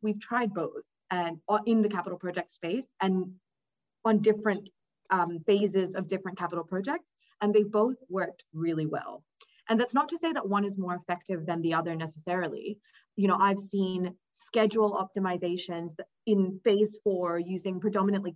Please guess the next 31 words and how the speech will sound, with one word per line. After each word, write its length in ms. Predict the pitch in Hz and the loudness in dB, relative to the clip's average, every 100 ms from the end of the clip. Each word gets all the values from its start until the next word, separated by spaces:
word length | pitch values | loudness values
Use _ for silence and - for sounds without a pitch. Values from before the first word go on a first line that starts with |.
| - | -6
Kanban, 680 | 180 185 175 165 - 160 214 | -4 -2 -2 -4 -6 -4 -6
so 60 | 202 | -2
not 160 | 190 | -2
even 200 | 214 233 | 0 -2
Scrum. 560 | 247 - 208 180 180 185 - _ | -4 -2 0 0 0 -4 -8 _
It's 160 | - 196 | -6 -4
a 80 | 165 - - | -4 -6 0
already 420 | 208 208 214 208 208 | 4 6 4 2 0
in-flight 460 | 196 202 - 185 | 0 0 -2 -4
executing 540 | 196 190 208 - 185 180 | -4 -4 -6 -6 -6 -6
project. 640 | 156 190 185 151 - - - 135 _ - | -4 -4 -4 -6 -8 -16 -20 -20 _ 0
And 140 | 214 | 2
we've 140 | 214 214 | 4 2
still 380 | - 240 247 240 - | 0 0 0 -4 -4
seen 340 | 208 196 190 190 | 0 2 0 -2
optimizations, 760 | 196 196 196 185 175 175 180 - - - _ _ _ | -4 -2 -4 -2 -6 -6 -8 -8 -12 -16 _ _ _
you 120 | 202 | 0
know, 100 | 165 | 0
of 160 | 165 165 | -2 -2
the 80 | 190 | -4
scale 440 | - 196 185 185 | 0 0 2 2
of, 200 | 175 170 - _ _ | 0 -4 -10 _ _
we 100 | 233 | 2
were 100 | 233 | 4
going 200 | 214 208 | 4 2
to 80 | 202 | 0
deliver 320 | 196 190 185 | 0 0 0
something 440 | 190 180 180 180 180 | -4 -4 -6 -4 -4
in 120 | 180 | -2
eight 200 | 196 202 | 0 0
months' 360 | 202 185 185 185 | 0 -2 -4 -12